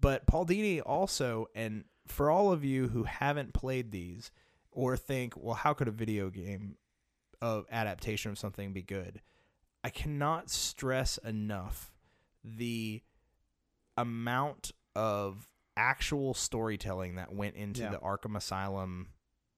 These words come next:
Speaker 1: or
Speaker 2: Arkham City,
Speaker 1: Arkham City.
Speaker 2: and then Arkham Knight.
Speaker 1: Yes.
Speaker 2: There's another one in there that we just won't talk about, like
Speaker 1: Right.
Speaker 2: Arkham Beginnings
Speaker 1: You got
Speaker 2: or something.
Speaker 1: Origins.
Speaker 2: Origins. We won't talk
Speaker 1: Which
Speaker 2: about
Speaker 1: doesn't
Speaker 2: that one.
Speaker 1: count. It wasn't written by Paul Dini.
Speaker 2: <clears throat> And it wasn't done by the same studio.
Speaker 1: But all of the rest of them,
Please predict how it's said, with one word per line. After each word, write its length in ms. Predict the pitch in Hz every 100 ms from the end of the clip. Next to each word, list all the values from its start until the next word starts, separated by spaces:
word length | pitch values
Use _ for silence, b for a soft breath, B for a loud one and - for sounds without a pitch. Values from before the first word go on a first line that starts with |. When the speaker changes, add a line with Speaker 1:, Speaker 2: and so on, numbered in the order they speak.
| _ _ -
Speaker 1:
or 120 | 117
Speaker 2:
Arkham 140 | 117 113
City, 340 | - 123 113
Speaker 1:
Arkham 400 | 107 123 117 113 110
City. 220 | 117 117
Speaker 2:
and 100 | 120
then 180 | 120 113
Arkham 440 | 113 117 127 107
Knight. 400 | 98 101 165 - - _ _ _
Speaker 1:
Yes. 440 | 123 117 - - -
Speaker 2:
There's 160 | 165 160
another 340 | 160 175 185
one 120 | 190
in 160 | 170 147
there 180 | 143 127
that 140 | 120
we 140 | 113 117
just 240 | 113 -
won't 180 | 113 -
talk 300 | - 90 -
about, 320 | - 64 - - -
like 120 | 107
Speaker 1:
Right. 200 | 110 120
Speaker 2:
Arkham 240 | 131 120
Beginnings 440 | 110 101 113 113 127
Speaker 1:
You 40 |
got 240 | 147 139 131
Speaker 2:
or 60 |
something. 460 | 123 139 131 135 131
Speaker 1:
Origins. 500 | 156 120 95 - -
Speaker 2:
Origins. 460 | 156 147 113 101 117
We 120 | 135
won't 220 | 135 120
talk 140 | 120
Speaker 1:
Which 80 | 131
Speaker 2:
about 100 | 147
Speaker 1:
doesn't 260 | 165 165 156
Speaker 2:
that 40 |
one. 0 |
Speaker 1:
count. 240 | 131 110 - -
It 120 | 147
wasn't 300 | 147 151 160
written 200 | 147 139
by 140 | 135 127
Paul 220 | 131 120
Dini. 340 | 104 175 165
Speaker 2:
<clears throat> 40 | -
And 180 | 170 196
it 100 | 165
wasn't 240 | 156 151
done 120 | 147
by 100 | 139
the 60 | 123
same 140 | 127
studio. 400 | 117 120 113 80 -
Speaker 1:
But 120 | 143
all 240 | 127 156
of 140 | 196 196
the 100 | 202
rest 340 | 190 185 -
of 140 | 120 107
them, 300 | 95 98